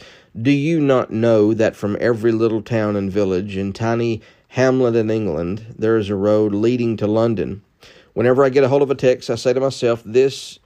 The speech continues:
or there is a road from here to Jesus Christ, and I mean to keep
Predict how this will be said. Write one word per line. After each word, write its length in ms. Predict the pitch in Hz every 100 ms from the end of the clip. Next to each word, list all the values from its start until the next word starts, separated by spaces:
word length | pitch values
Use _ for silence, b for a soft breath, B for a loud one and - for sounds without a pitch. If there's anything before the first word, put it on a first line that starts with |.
| _ -
or 220 | 117 113
there 480 | 104 120 120 107 113
is 400 | - - 113 95
a 160 | 98
road 480 | 98 107 117 107 120
from 220 | - 107
here 320 | 95 113 113
to 160 | 117 110
Jesus 380 | 98 110 104 101
Christ, 420 | 113 107 101 104
and 100 | 110
I 60 | 120
mean 180 | 127
to 60 | 113
keep 320 | 104 123 117